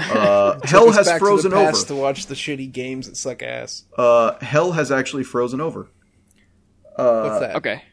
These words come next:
Speaker 2: We, we should have established by this point that I hate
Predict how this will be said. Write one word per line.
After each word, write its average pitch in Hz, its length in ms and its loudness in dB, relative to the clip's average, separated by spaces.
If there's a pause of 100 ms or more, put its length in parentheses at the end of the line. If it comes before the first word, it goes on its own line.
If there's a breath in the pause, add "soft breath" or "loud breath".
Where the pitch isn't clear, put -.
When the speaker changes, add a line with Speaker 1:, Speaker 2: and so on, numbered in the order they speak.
(220)
Speaker 2:
We, 175 220 -4
we 214 140 -2
should 208 140 -2
have 165 80 2
established 139 480 0
by 113 100 -2
this 107 140 -8
point 104 320 -8 (180)
that 107 340 -2 (420)
I 127 220 0
hate - 680 -6